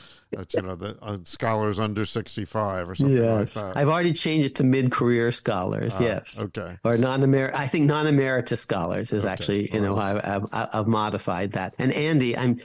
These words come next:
Speaker 2: just, 'cause of the internet and all the rest, and I often allow myself to, just all the pop-up ads that I'm getting, oh, you know, about flatulence and incontinence and, uh, <laughs> impotence and, and all these things.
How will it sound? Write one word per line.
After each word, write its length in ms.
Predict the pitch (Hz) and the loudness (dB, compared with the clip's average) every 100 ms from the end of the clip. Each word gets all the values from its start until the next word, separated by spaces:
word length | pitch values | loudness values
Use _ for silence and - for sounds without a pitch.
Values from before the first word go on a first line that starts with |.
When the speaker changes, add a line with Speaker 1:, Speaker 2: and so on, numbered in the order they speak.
| - | -4
Speaker 2:
just, 300 | 151 - - - | -4 -4 -12 -4
'cause 200 | 135 120 | -2 0
of 80 | 107 | 0
the 180 | 120 | 2
internet 400 | 135 139 135 117 110 | 2 2 2 0 2
and 100 | 117 | 0
all 100 | 107 | 0
the 100 | 117 | 0
rest, 260 | 127 117 | 0 0
and 120 | 110 | 0
I 120 | 107 101 | 0 -2
often 340 | 113 107 113 107 | -4 -2 0 0
allow 600 | 117 117 113 107 107 - | 2 0 0 2 0 0
myself 340 | - 107 - 101 | -2 -2 -2 -4
to, 80 | - - - 117 | -6 -8 -4 0
just 240 | 117 - - - | 0 -2 -12 0
all 160 | 143 | 0
the 120 | 147 151 | 2 0
pop-up 560 | 123 131 131 123 - - | 0 -2 0 -2 -4 -4
ads 540 | 113 101 78 - - _ | -2 -2 -4 -6 -12 _
that 100 | 110 | -2
I'm 160 | 107 104 | 0 0
getting, 380 | 113 104 104 - - | 0 0 -2 -4 0
oh, 340 | 170 147 110 - - _ | 2 4 2 -4 -20 _
you 60 | 120 | 0
know, 260 | 110 95 101 - - - - | 2 0 -2 -8 -14 -14 -6
about 500 | 110 107 107 117 - - _ | -2 0 0 0 -4 -14 _
flatulence 880 | - - 113 120 - 107 101 101 - | -6 0 0 0 0 -2 -2 -2 -4
and 160 | 104 95 | -4 -2
incontinence 960 | - 135 - 127 123 123 110 95 - - | 2 2 2 0 0 0 0 0 -4 -2
and, 320 | 107 104 101 | 0 2 0
uh, 140 | 107 110 | -2 0
<laughs> 40 | |
impotence 880 | 143 - - - - 175 151 - 185 - | 0 0 -4 -6 0 0 0 -2 -4 -2
and, 180 | - - 180 - 175 | -2 -2 -4 -2 0
and 80 | |
all 240 | 170 - 170 | 0 0 0
these 260 | 151 147 | 2 0
things. 360 | - 151 143 - | 0 0 0 0